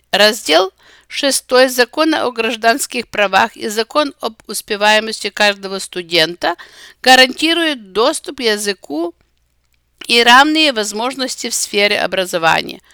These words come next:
Школы должны следить за тем, чтобы учащимся не отказывали в услугах в одной области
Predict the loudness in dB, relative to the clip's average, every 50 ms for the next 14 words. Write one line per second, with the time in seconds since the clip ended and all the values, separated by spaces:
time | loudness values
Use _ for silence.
0 | _ -20 -20 -20 -20 -20 _ _ -14 -14 -6 0 4 4 6 6 4 4 4 4
1 | 4 4 2 0 2 4 4 4 4 2 -2 _ _ _ _ _ _ -6 -4 -4
2 | 0 2 2 0 0 0 0 0 0 0 2 4 2 2 2 0 0 0 0 0
3 | 0 -6 -8 -4 -4 -4 -2 -4 -6 -6 -8 -8 -4 2 2 2 2 2 0 -4
4 | -4 -4 -4 -2 -4 -4 -4 -2 0 0 0 0 -2 -4 0 2 2 2 4 2
5 | -2 0 0 -2 -4 -6 -10 _ _ -16 -14 -12 -14 -12 -12 -12 -14 -12 -8 -6
6 | -6 -6 -8 -12 _ _ _ _ _ _ _ _ -20 _ 0 2 2 2 2 0
7 | -4 -4 -4 -4 -2 -2 -2 -2 0 0 -2 -2 -2 -4 -8 -6 -6 -6 -8 -10
8 | -16